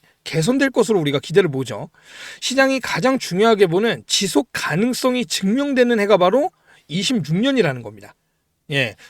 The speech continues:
그렇기 때문에 우리가 지금 당장 이십오 년의 주가를 보고,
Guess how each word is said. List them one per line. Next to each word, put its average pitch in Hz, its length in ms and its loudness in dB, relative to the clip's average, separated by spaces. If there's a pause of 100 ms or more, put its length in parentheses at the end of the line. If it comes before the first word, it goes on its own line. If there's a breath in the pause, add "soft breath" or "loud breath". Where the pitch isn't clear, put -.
그렇기 220 180 2
때문에 240 180 4
우리가 180 720 0
지금 269 380 -2
당장 247 320 0
이십오 180 500 -2
년의 214 320 0
주가를 220 640 2
보고, 127 600 -4